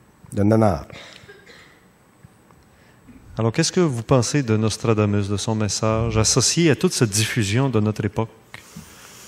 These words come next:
Speaker 2: Est-ce que déjà, à cette époque-là, Nostradamus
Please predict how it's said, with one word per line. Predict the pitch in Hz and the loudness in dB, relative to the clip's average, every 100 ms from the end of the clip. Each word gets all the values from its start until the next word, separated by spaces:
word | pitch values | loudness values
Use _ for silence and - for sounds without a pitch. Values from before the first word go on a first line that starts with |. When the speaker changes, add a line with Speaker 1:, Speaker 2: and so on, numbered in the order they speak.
| - - - - _ | -20 -20 -20 -20 _
Speaker 2:
Est-ce | - - | -4 2
que | 135 | 4
déjà, | 120 139 175 | 6 6 4
à | |
cette | - 139 127 | 2 0 0
époque-là, | - 123 135 139 | 0 0 0 0
Nostradamus | 120 - 120 110 120 135 - - | 0 0 0 2 0 0 -4 -8